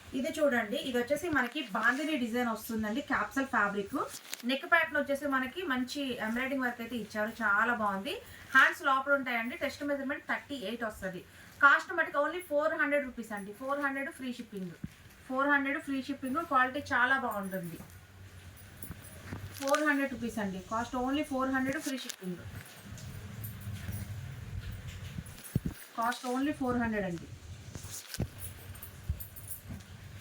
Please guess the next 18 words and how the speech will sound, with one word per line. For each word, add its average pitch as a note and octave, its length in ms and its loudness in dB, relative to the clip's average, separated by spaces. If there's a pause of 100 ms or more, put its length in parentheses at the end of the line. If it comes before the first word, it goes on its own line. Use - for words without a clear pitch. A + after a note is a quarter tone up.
(160)
ఇది C#4+ 200 0
చూసారా, B3+ 440 2 (280)
మంచి C#4 360 4
కాటన్ C#4 480 4
అండి, A#3+ 240 0 (120)
చాలా A#3+ 280 8
బాగుంది. A#3 580 0 (280)
మనకి C4 240 4
హ్యాండ్స్ D#4 420 8
వచ్చేసి C#4 580 -2
పఫ్ B3 220 0
హ్యాండ్స్ C#4 240 2
అయితే B3+ 180 -4
ఇచ్చారు, B3 420 -2
కింద C4+ 260 -4 (140)
ఫిల్స్ C#4+ 280 -4
ఉన్నాయి A#3 300 -4
చూడండి. G3 380 -4